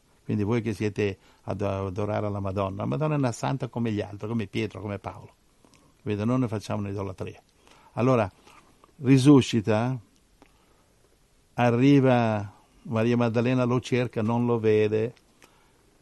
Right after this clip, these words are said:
Gesù appare e le dice: "Ah, questo è il giardiniere." E dice: "Oh Signore, se tu hai portato via il cadavere, <laughs> dimmi dov'è." E allora il cadavere, tra virgolette, Gesù dice:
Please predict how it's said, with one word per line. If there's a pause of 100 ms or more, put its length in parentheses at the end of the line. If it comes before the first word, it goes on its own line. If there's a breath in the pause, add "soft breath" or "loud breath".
(180)
Gesù
appare
e
le
dice:
"Ah,
questo
è
il
giardiniere." (800 soft breath)
E
dice:
"Oh
Signore,
se
tu
hai
portato
via
il
cadavere,
<laughs>
dimmi
dov'è." (460 soft breath)
E
allora
il
cadavere,
tra
virgolette,
Gesù
dice: